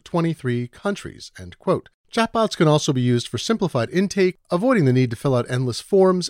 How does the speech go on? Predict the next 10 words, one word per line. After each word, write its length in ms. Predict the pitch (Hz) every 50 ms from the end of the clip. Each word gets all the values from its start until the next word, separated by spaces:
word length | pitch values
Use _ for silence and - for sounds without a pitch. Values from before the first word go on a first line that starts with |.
| - -
and 140 | 165 170 185
instead 380 | 180 - - 254 247 240 185
just 240 | 147 180 165 - -
answer 340 | - 117 127 131 - - 139
questions. 760 | - _ _ - - 110 - - - - - - - - - _ _ _
The 80 | 135
system 360 | 127 - - 165 - - 165 147
facilitates 640 | - 165 151 - 220 180 - - 156 143 135 -
virtual 420 | - 117 120 131 131 - 139 123 113
visits, 400 | 123 156 170 190 180 160 -